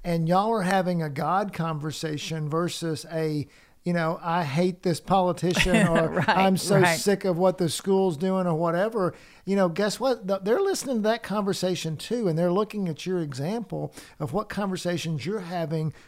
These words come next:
Speaker 1: with your spouse. And if that's normal to have a God conversation with your spouse, then they're gonna think it's so normal that you have a God conversation with them too.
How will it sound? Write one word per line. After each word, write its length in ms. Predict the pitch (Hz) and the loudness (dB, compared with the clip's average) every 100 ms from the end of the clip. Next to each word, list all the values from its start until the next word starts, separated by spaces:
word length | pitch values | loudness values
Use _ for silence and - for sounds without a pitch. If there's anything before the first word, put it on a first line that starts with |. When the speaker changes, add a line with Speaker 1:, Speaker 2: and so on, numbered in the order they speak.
| - | -4
Speaker 1:
with 200 | 165 143 | -2 0
your 120 | 147 | -2
spouse. 680 | - - - - - - - - - | -4 -6 -8 -10 -14 -16 -16 -18 -2
And 160 | 190 | 2
if 120 | 190 185 | 2 2
that's 340 | 180 190 - | -2 -2 -2
normal 540 | 165 175 240 247 185 | -2 2 2 2 0
to 140 | 175 156 | 0 0
have 180 | 165 160 | 0 -2
a 80 | 147 | -2
God 300 | 170 170 - | -2 -2 -4
conversation 680 | 165 156 147 156 147 147 | -6 -6 -6 -6 -6 -6
with 80 | 143 | -6
your 120 | 135 | -8
spouse, 460 | 120 190 208 165 - - - - | -8 -6 -4 -4 -6 -14 -20 -8
then 140 | 208 | -2
they're 100 | 247 | 0
gonna 160 | 277 226 | 0 0
think 240 | 185 180 | -2 -2
it's 140 | 175 - | -4 -4
so 280 | 170 175 | -4 -2
normal 380 | 175 175 185 185 | 0 2 2 0
that 220 | 160 151 180 | -2 -4 -4
you 60 | |
have 120 | 180 | -2
a 40 | 160 | -2
God 280 | 147 143 - | -4 -6 -6
conversation 640 | 139 139 156 135 131 139 | -8 -6 -6 -8 -8 -6
with 120 | 147 | -6
them 180 | 123 131 | -6 -8
too. 340 | - 269 220 | -4 -4 -4